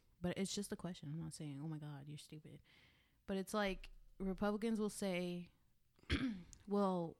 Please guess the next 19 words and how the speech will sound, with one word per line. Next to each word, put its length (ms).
we 320
need 380
guns 440
in 140
order 240
to 180
protect 480
ourselves." 680
And 200
then 280
they'll 320
f-, 320
go 260
further 460
to 160
say, 520
"Well, 680
what 420
if 220